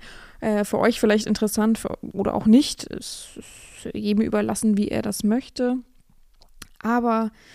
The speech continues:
wir beginnen erstmal mit dem Kalender, den üblichen Kalender. Guck mal, zehn Tage sind sozusagen schon ins Jahr gezogen. Ist es nicht verrückt? Also, wie schnell das wiederum geht. Ja, heute habe ich das Wort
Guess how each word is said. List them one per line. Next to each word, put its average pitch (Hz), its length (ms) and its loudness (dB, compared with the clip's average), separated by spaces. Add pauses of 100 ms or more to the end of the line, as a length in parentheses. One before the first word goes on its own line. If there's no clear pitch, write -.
(1080)
wir 226 140 0
beginnen 208 320 0
erstmal 208 280 -6
mit 196 140 -8
dem 196 100 -8
Kalender, - 420 -18 (440)
den 220 140 -2
üblichen 220 400 -4
Kalender. 202 500 -6 (560)
Guck 277 100 -2
mal, 233 140 0
zehn 285 200 -4
Tage 277 280 -4
sind 262 180 -4
sozusagen 254 540 -4
schon 240 180 -6
ins 233 160 -4
Jahr 226 180 -2
gezogen. 202 380 -8
Ist 220 140 -10
es 247 80 -10
nicht 254 140 -6
verrückt? 254 420 -8
Also, 214 460 -4 (340)
wie 208 100 -4
schnell 208 180 -4
das 196 140 -8
wiederum 202 260 -4
geht. - 280 -12 (440)
Ja, 254 300 4
heute 302 280 2
habe 285 120 -2
ich 262 80 -4
das 208 300 -4
Wort 247 360 -2